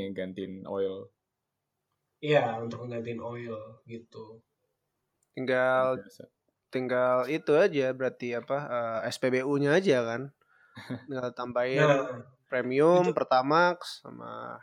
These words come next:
Speaker 3: Hydromax gitu.
Speaker 2: Nah, itu
Speaker 3: Sisanya.
Speaker 2: kembali, kita kembali ke masalah, eh,
Speaker 3: Supply
Speaker 1: Infrastruktur.
Speaker 3: chain gitu.
Speaker 2: chicken and egg.
Speaker 3: <laughs> Hah?
Speaker 1: Iya.
Speaker 2: Telur dan
Speaker 1: Yang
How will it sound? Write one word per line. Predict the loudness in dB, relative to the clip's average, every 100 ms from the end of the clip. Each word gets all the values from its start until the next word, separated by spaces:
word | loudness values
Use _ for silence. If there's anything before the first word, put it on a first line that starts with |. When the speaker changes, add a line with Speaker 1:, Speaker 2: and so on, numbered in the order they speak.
| -12
Speaker 3:
Hydromax | -8 0 2 4 4 4 -2 -4
gitu. | -6 -8 -12 -10 -10 -10 -20 _ _
Speaker 2:
Nah, | -2 -2
itu | 4
Speaker 3:
Sisanya. | 4 6
Speaker 2:
kembali, | 4 6 4 4 -8 _ _
kita | -6 2 2
kembali | 2 2 2 0 -4
ke | 0 2 0 -6 -6 -6 -6
masalah, | -10 -6 -4 -2 -4 -6 -14 -20 -16
eh, | -12 -10 -10 -12 -10 -12
Speaker 3:
Supply | 0 0 4 2
Speaker 1:
Infrastruktur. |
Speaker 3:
chain | 4 4 4
gitu. | 2 -2 -4 -10 _ _ _ _ -8
Speaker 2:
chicken | -2 0 0
and | -2
egg. | -6 -12 _ -14
Speaker 3:
<laughs> | -8 -4 0 0 0 -4 -6 -18 -2
Hah? | 0 6 6 6 2 2
Speaker 1:
Iya. | 6 4 4 -4 -4
Speaker 2:
Telur | 8
dan |
Speaker 1:
Yang | 8